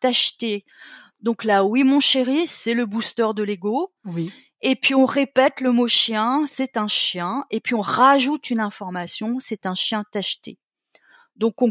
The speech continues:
Speaker 1: complète en fait et on produit un, un énoncé plus complexe pour, euh, pour aider l'enfant, euh, dans son étayage verbal.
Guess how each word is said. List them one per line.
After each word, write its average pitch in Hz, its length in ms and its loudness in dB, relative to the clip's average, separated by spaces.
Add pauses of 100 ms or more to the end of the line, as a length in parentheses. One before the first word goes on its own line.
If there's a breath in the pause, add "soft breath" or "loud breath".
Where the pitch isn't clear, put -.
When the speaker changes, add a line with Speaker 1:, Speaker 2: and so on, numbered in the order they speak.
Speaker 1:
complète 285 720 2
en 196 140 0
fait 233 500 -4
et 220 80 0
on 190 120 0
produit 214 680 2 (320 loud breath)
un, 190 320 2
un 196 160 2
énoncé 208 400 2
plus - 220 -8
complexe - 680 0 (420 soft breath)
pour, 220 380 0
euh, 165 320 0 (240)
pour 196 220 0
aider 196 180 6
l'enfant, 202 580 2
euh, 143 220 -4
dans 190 160 2
son 190 240 0
étayage 180 580 2
verbal. 165 440 -2